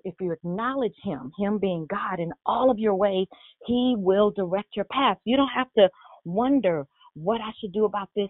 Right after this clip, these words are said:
and what I should do about that. Take it to God in prayer. That's a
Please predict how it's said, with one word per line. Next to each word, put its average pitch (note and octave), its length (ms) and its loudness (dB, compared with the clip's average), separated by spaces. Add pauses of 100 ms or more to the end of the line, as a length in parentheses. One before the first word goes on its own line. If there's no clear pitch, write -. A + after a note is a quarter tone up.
and D#3 100 -8
what G3 220 -2
I G#3+ 160 -6
should F#3+ 100 -10
do A3 80 0
about G3 240 -4
that. G#3+ 160 -8 (240)
Take B3 160 -6
it D4 220 -2
to C4+ 120 -2 (120)
God F3+ 480 -2 (360)
in A#3+ 160 2
prayer. C4 400 2
That's B3+ 200 -2
a G#3 80 -4